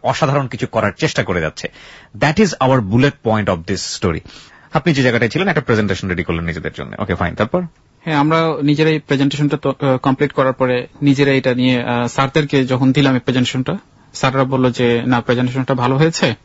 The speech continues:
Speaker 2: তখন আমরা যেটা করলাম যে আমরা একটা, আমাদের যেহেতু প্ল্যান্ট, আহ, already এগারো, বারো, তেরো, তিন বছর রান করে ফেলছে, তো আমরা যেটা চিন্তা করলাম যে এটাকে তো এখন মার্কেটে নিয়ে আসা দরকার, বা এটাকে নিয়ে শুধু প্ল্যান্ট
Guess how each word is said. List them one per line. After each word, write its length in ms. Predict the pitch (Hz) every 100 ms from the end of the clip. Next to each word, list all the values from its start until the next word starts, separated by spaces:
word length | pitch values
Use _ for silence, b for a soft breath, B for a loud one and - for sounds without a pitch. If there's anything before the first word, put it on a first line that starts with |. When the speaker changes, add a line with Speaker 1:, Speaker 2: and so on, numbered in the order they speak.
| -
Speaker 2:
তখন 220 | - 135 151
আমরা 180 | 151
যেটা 160 | 156 165
করলাম 280 | 160 185 143
যে 100 | 135
আমরা 200 | 135 151
একটা, 320 | 147 156 147 B B B -
আমাদের 280 | 139 156
যেহেতু 220 | 156 170 165
প্ল্যান্ট, 520 | - 156 151 165 156
আহ, 580 | 139 139 139 139 127 139
already 460 | 139 147 147 143 131 -
এগারো, 320 | 131 139 139
বারো, 260 | 135 135
তেরো, 380 | 135 151 131 110 -
তিন 180 | 160 156
বছর 300 | 151 151 135
রান 200 | 139 143
করে 240 | - 170
ফেলছে, 380 | 185 143 - 123 202 -
তো 80 |
আমরা 320 | 139 139 151 160
যেটা 140 | 175
চিন্তা 260 | 170 185 196
করলাম 200 | 185 180
যে 80 |
এটাকে 220 | 170 175 175
তো 100 | 175
এখন 240 | 165 165
মার্কেটে 380 | 151 139 151 156
নিয়ে 200 | 147 143
আসা 160 | 131
দরকার, 300 | 135 123 123
বা 120 | 120 131
এটাকে 260 | 135 139
নিয়ে 180 | 151 147
শুধু 180 | 151 147
প্ল্যান্ট 460 | - 139 147 -